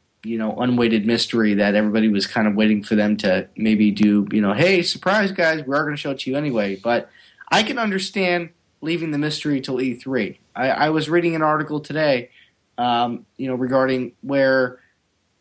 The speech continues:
I mean, if they had released it prior to the June E three, same thing with Microsoft. If they had released it prior to the June E three, then they would have only had to go into the conference reinforcing people on, uh, price point,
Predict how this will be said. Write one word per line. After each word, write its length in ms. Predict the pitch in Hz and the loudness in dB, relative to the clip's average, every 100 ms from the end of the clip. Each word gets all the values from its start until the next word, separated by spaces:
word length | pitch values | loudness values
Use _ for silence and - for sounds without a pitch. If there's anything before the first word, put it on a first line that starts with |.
| _ | _
I 60 | 143 | -2
mean, 180 | 139 139 | 0 0
if 140 | 139 | 0
they 180 | 156 143 | 0 0
had 260 | 139 127 | 0 0
released 400 | 135 135 156 151 | -2 0 0 0
it 160 | 147 - | -4 -6
prior 480 | - 151 147 147 147 | -6 0 2 2 0
to 160 | 147 127 | -4 -6
the 100 | 120 | -6
June 300 | 123 139 139 | -2 0 0
E 160 | 127 | -2
three, 480 | 120 - 170 143 127 | -6 -4 0 0 0
same 280 | - 135 135 | -2 -4 -2
thing 180 | 143 139 | 0 0
with 140 | 127 | 0
Microsoft. 640 | 147 165 123 - 95 - 107 | 0 -2 -4 -2 -2 -4 -6
If 60 | |
they 100 | 120 | -4
had 120 | 120 | -2
released 300 | 127 135 139 | 0 0 0
it 120 | 139 - | -2 -4
prior 380 | - 131 135 | 0 2 2
to 120 | 131 123 | 0 -6
the 80 | |
June 240 | 113 127 127 | -6 -4 -2
E 120 | 120 | -4
three, 500 | 110 175 180 139 - _ _ _ _ | -4 -2 0 0 -4 _ _ _ _
then 500 | 127 139 139 135 127 - | 0 2 4 0 -2 -4
they 400 | 135 135 135 131 | 0 2 2 2
would 260 | 120 139 | 2 0
have 140 | 135 127 | 2 2
only 300 | 139 143 131 | 2 2 2
had 360 | 135 131 131 | 0 0 0
to 120 | - 123 | -2 -4
go 300 | 143 131 131 | 0 2 2
into 180 | 135 | 0
the 80 | 120 | -2
conference 680 | 123 135 123 120 131 120 - | -4 -2 -2 -2 -8 -8 -8
reinforcing 840 | 127 135 - 127 127 135 123 123 | -8 -8 -8 -12 -6 -4 -4 -6
people 540 | 127 127 123 123 120 - _ _ 113 | -2 -2 0 0 0 -4 _ _ 0
on, 340 | 120 117 120 | 2 0 -2
uh, 160 | 117 113 | -2 -4
price 360 | - 143 135 | -2 -2 -2
point, 760 | - - 143 127 127 123 120 | -4 -10 -4 -2 -2 -2 -4